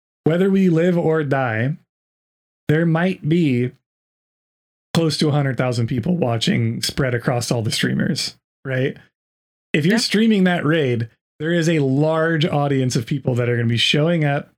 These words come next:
Speaker 1: And we've even discussed, you know,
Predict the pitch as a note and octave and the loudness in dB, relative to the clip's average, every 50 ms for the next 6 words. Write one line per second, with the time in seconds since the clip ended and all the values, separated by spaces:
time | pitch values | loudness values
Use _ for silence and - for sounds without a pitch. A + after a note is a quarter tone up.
0 | _ _ _ _ _ _ _ _ _ _ _ _ F3 E3 D#3+ E3+ A3 C4 D4+ B3+ | _ _ _ _ _ _ _ _ _ _ _ _ 0 2 4 2 4 4 4 4
1 | G3 F#3 D3+ D3 C#3+ - - D#3+ D3+ D3 - - - - - _ _ _ _ D3+ | 4 2 2 0 0 0 0 0 0 -2 -2 -6 -10 -12 -14 _ _ _ _ -2
2 | C#3+ C3 B2 A#2+ C3 D3 D3 | -2 0 0 -2 -2 -4 -6